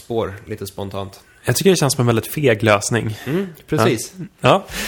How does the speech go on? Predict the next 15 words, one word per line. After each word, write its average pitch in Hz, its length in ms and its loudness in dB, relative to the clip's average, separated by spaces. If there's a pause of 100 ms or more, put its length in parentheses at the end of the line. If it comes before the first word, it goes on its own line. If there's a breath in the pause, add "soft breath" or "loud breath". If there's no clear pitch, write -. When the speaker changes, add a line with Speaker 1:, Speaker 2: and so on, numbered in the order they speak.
(180 loud breath)
Speaker 2:
Så - 140 8
att, 170 200 4
eh, 147 500 6
med 165 300 4
feghet 170 720 4
lämnar 147 380 4
vi 175 120 4
er, 120 360 4
kära 113 400 4
lyssnare, 131 640 4
och, 110 360 0
eh, 117 120 6
hörs 113 260 4
återigen 123 640 4
om 104 540 2